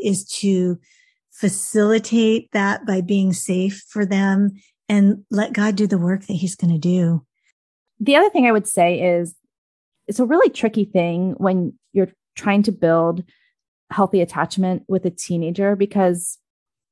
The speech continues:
Speaker 2: she's only, your relationship with her is only five years old. Like, so if we think about attachment years, right? Like, we think about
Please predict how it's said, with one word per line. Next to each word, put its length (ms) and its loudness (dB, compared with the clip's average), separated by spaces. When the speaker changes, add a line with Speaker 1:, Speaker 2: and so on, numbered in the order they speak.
Speaker 2:
she's 200 2
only, 520 4
your 200 2
relationship 760 0
with 120 -6
her 140 -2
is 80 -4
only 220 -2
five 340 -2
years 220 -6
old. 300 -4
Like, 180 -2
so 120 -4
if 60 -8
we 60 -4
think 200 -4
about 340 -2
attachment 800 -6
years, 720 -4
right? 300 -2
Like, 340 -2
we 140 -2
think 200 -6
about 340 -2